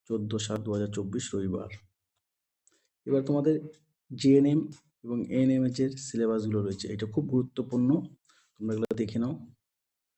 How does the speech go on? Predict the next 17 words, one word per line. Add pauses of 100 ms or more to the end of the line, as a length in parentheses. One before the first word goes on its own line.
(160)
কারণ
সিলেবাস
জানা
থাকলে
পরে
তোমাদের
এক্সামটা
খুব
সহজ
হয়ে
যাবে। (1000)
কী
কী
সিলেবাস
থাকছে? (140)
লাইফ
সায়েন্স,